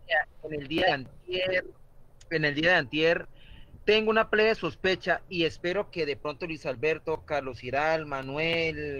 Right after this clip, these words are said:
eh, los que estén aquí presentes, el día de antier estuve haciendo una, una reparación a un servicio de, de, de televisión parabólica. Y resulta, pasa, acontece de que este canal,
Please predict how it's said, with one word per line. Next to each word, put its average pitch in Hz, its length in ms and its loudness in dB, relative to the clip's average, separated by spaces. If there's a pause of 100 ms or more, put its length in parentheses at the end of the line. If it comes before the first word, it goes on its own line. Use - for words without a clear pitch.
(340)
eh, 117 160 -8
los 139 160 -4
que - 80 -8
estén 156 200 -2
aquí 160 200 -2
presentes, 165 680 0 (1400)
el 180 220 4
día 202 260 6
de 233 120 8
antier 185 440 2
estuve 185 460 0
haciendo 196 640 -4
una, 190 540 -2
una 175 180 -2
reparación 160 880 -2
a 151 380 4
un 147 340 -4
servicio 165 480 -4
de, 123 600 -2
de, 117 340 -2
de 120 280 4
televisión 113 300 -8
parabólica. 170 600 2 (680)
Y 165 140 -2
resulta, 165 320 0
pasa, 202 200 2
acontece 156 320 -6
de 185 120 0
que - 240 -4
este 208 240 -2
canal, 180 560 2